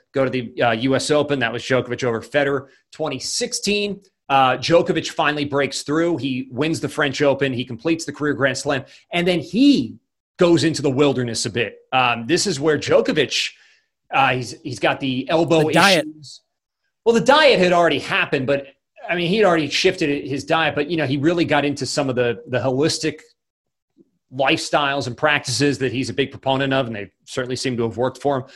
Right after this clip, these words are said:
Speaker 1: But it, it just seemed like that maybe from the outside looking in, that the motivation might have dipped a bit because you,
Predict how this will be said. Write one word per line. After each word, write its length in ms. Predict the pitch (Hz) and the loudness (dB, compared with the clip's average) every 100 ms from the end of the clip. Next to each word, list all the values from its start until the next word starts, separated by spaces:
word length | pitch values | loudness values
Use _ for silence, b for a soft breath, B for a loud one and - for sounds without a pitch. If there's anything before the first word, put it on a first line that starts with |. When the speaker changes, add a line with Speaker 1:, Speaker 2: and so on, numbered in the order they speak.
| B B | B B
Speaker 1:
But 140 | 185 185 | 4 6
it, 100 | 190 | 6
it 100 | 185 | 4
just 200 | 190 - | 2 0
seemed 160 | 196 | 0
like 180 | 185 165 | 2 0
that 120 | 170 | -2
maybe 520 | 156 160 151 160 143 b b - | 0 2 2 -2 -4 b b -10
from 100 | 139 | -2
the 140 | 147 | 0
outside 300 | 147 151 139 | 2 2 2
looking 240 | 143 135 | 0 -2
in, 100 | 160 | -2
that 180 | 147 147 | -2 -2
the 60 | 131 | -2
motivation 560 | 147 139 151 202 143 | 0 2 0 0 -2
might 160 | 113 107 | -2 -4
have 100 | 98 | -4
dipped 220 | 123 - | -4 -4
a 40 | 107 | -4
bit 140 | 113 | -4
because 380 | 123 131 - - | -2 -2 -2 -8
you, 300 | 131 131 120 | -8 -6 -6